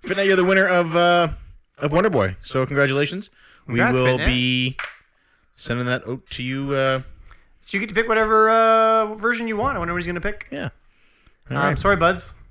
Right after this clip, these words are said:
Speaker 1: <laughs> Sorry.
Speaker 2: Are we back?
Speaker 1: We're back.
Speaker 2: Congrats. Buds won again? Man, Buds wins every
Speaker 1: I don't think Buds was entered in this one.
Speaker 2: <laughs> Come on, Buds. I
Speaker 1: Yeah.
Speaker 2: believe in you.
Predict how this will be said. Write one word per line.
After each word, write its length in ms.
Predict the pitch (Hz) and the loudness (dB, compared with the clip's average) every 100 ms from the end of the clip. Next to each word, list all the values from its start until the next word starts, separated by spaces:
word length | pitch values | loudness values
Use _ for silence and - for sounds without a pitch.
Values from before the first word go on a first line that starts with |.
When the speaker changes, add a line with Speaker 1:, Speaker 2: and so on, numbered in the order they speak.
| _ _ | _ _
Speaker 1:
<laughs> 340 | _ _ - | _ _ -14
Sorry. 320 | - - - - _ - 147 - _ - _ _ _ - _ _ | -8 -6 -8 -14 _ -20 -20 -20 _ -20 _ _ _ -20 _ _
Speaker 2:
Are 80 | 101 | -16
we 60 | |
back? 220 | 92 104 - _ _ | -12 -14 -14 _ _
Speaker 1:
We're 160 | - 85 | -18 -14
back. 220 | 73 - | -14 -12
Speaker 2:
Congrats. 520 | 175 240 254 247 - - | -4 2 4 2 -8 -8
Buds 440 | 151 160 294 302 226 | 4 6 6 4 2
won 180 | 269 | 2
again? 500 | 262 247 302 339 359 | 2 2 2 2 0
Man, 280 | 302 294 285 | 2 4 6
Buds 260 | 233 349 339 | 8 8 6
wins 240 | 330 269 | 2 2
every 300 | 220 233 247 139 | 2 2 2 0
Speaker 1:
I 40 | |
don't 140 | 113 | -2
think 200 | 110 101 | -2 -4
Buds 240 | 90 92 - | -4 -4 -4
was 80 | 403 | -6
entered 260 | 403 - | -6 -4
in 160 | 381 349 | -4 -4
this 120 | - | -6
one. 160 | 349 302 - | -4 -4 -6
Speaker 2:
<laughs> 80 | - | -16
Come 120 | 294 | -2
on, 220 | 247 214 | 2 2
Buds. 440 | 190 240 240 - - - - - | 6 4 4 -2 -20 -20 -20 -10
I 40 | 180 | -4
Speaker 1:
Yeah. 60 | |
Speaker 2:
believe 260 | 196 220 233 | 2 2 2
in 100 | 214 | 2
you. 280 | 175 135 | 4 4